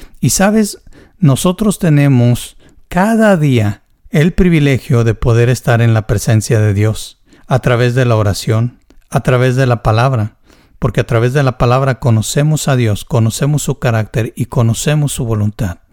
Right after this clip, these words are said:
Y a través de la oración invertimos tiempo con Dios, tiempo en comunión. Y aunque lo que David decía es estar en el templo del Señor, él se refiere precisamente a la comunión.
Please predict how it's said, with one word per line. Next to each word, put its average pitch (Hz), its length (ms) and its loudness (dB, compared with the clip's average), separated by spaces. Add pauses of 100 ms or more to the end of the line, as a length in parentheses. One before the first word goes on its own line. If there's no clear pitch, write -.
(420)
Y 135 120 0
a 123 80 0
través 123 280 0
de 151 80 2
la 143 120 2
oración 127 580 0 (480)
invertimos 135 720 0
tiempo 160 400 0
con 131 220 0
Dios, 107 400 -4 (180)
tiempo 147 460 0
en 143 60 0
comunión. 113 720 0 (300)
Y 135 140 2
aunque 135 640 0 (200)
lo 139 360 2
que 135 380 2
David 143 500 0
decía 151 640 -2
es 143 240 -2
estar 156 640 -2
en 151 220 2
el 120 160 0
templo 160 380 0
del 147 100 0
Señor, 131 440 0
él 160 160 0
se 226 160 -4
refiere 151 440 0
precisamente 131 880 0
a 123 200 0
la 117 260 -2
comunión. 107 640 2